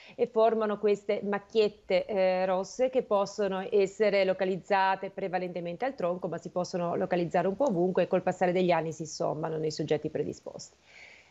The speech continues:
Macchie rosse mi fa pensare anche però alla possibilità di lesioni tipo ponfo di zanzara,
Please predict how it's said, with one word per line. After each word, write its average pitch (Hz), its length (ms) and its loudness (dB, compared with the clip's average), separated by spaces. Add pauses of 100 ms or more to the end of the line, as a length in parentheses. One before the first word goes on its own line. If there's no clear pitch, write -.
(140)
Macchie 165 280 0
rosse 220 300 4
mi 214 80 4
fa 185 100 0
pensare 175 500 0
anche 185 320 0
però 180 320 0
alla 170 160 0
possibilità 180 680 -2
di 175 120 -4
lesioni 180 480 -2
tipo 175 220 -8
ponfo 185 420 -2
di 170 140 -4
zanzara, 202 720 0